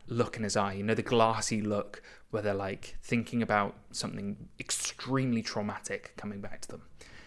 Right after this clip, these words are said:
It was that look, and I, I, I truly love that. I, I really thought he nailed it, and I'd love to know, um, if you were to compare him and Bill Burr, 'cause that's what Bill Burr did in The Mand-,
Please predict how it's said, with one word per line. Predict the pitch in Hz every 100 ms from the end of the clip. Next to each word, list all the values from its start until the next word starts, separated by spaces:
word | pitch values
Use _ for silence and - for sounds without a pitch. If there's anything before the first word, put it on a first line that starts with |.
| -
It | -
was | 110
that | 113 107
look, | 123 - - - -
and | - 98
I, | 98 -
I, | - -
I | - 107
truly | - - - - 120 123 107 98
love | 98 95 -
that. | 98 107
I, | 104
I | 104
really | 107 113 120 123 110
thought | - 110
he | 107
nailed | 101 110 104 104 98
it, | 98 -
and | 104 104 - - -
I'd | -
love | 120 185 -
to | 120
know, | 110 135 - - - - - - - -
um, | 101 98 98 95 - - - -
if | 127 - - - - -
you | 127 120
were |
to | 120
compare | - 123 - 143 123 113
him | - 143 127 120 110
and | 117
Bill | 120 107
Burr, | 107 101 104 - - - - - - - -
'cause | - 123
that's | 123
what | 143 113
Bill | 123
Burr | 113 120 117
did | 107 104 - - - - -
in | 113
The | 117
Mand-, | 113 117 117 - - 123